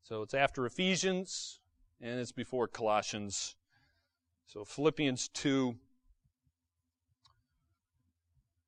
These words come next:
verse five starts talking about his humiliation,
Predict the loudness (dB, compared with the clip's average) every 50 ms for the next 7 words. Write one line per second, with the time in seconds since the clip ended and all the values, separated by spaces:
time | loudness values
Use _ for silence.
0 | _ _ 4 6 6 6 6 8 12 12 12 12 12 12 12 12 12 10 6 -6
1 | -8 -8 -6 -6 0 4 6 6 6 6 4 2 0 -2 -4 -2 0 2 2 2
2 | 2 0 0 2 2 4 4 4 4 2 0 -4 -12 -14 -16 _ _ _ _ _
3 | _ _ _ _ _ _ _ _ -6 -4 -4 -2 -2 -4 -6 -6 -2 -2 0 2
4 | 4 4 6 6 6 6 6 6 4 4 2 0 -2 -2 -2 -4 -6 -10